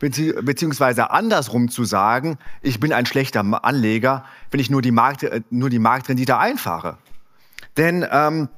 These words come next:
das, äh, man muss sich ja einfach mal, ähm, vergegenwärtigen,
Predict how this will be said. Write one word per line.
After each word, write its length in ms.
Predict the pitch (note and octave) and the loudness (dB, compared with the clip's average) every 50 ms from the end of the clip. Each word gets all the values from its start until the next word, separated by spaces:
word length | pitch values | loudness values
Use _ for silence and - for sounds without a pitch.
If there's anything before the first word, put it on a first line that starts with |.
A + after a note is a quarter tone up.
| - _ _ _ _ _ _ _ _ - - - | -20 _ _ _ _ _ _ _ _ -20 -20 -14
das, 340 | - C3+ C3 D3 D3 - - | -4 0 2 2 2 0 -2
äh, 360 | D3+ - C#3+ C#3+ D3 C#3+ B2+ A#2 - - - - | -2 0 2 2 4 2 0 -2 -6 -12 -6 -2
man 140 | C#3+ D3+ | 0 0
muss 100 | E3 G#3 | 0 0
sich 140 | - B3 G#3 | 0 0 0
ja 140 | G3+ E3+ - | 0 0 0
einfach 280 | - G3 G3+ - F#3 E3+ | 0 -2 0 0 0 0
mal, 340 | E3+ E3+ E3 E3+ E3 - - - - | 2 2 2 2 2 0 -4 -2 0
ähm, 500 | C#3 D3+ D3+ D3+ D3+ D3+ D3+ D3+ C#3+ B2 - - - - - - _ - - | 0 2 2 2 2 0 0 0 0 -2 -6 -14 -20 -20 -20 -20 _ -18 -16
vergegenwärtigen, 1800 | A#2 - - D3 C#3+ C#3 C#3 C3+ C3+ C#3 C#3 G2+ - - C3+ C3+ A#2 C#3 C#3+ C#3 C3 B2+ G#2 A#2+ C#3 F#3+ A3+ - G3 C#3 G2+ G#2+ A2+ C3+ F#3+ G3+ | -10 -4 0 2 2 4 4 4 2 2 2 0 0 0 0 0 0 0 0 0 0 0 2 2 0 0 -2 -2 -2 -2 0 0 0 0 -2 -4